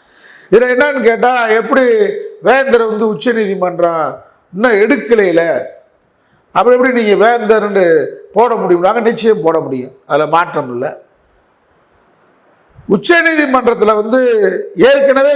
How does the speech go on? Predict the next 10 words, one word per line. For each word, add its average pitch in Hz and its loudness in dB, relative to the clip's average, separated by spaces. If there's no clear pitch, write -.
குஜராத்ல 294 2
வந்து 226 -2
மோடி 240 0
முதலமைச்சரா 226 0
இருக்கும்போது, 151 -2
அவங்க 214 2
முதலமைச்சரா 214 0
இருந்து 180 0
கவர்னர் 202 0
அவங்களுக்கு, 170 -2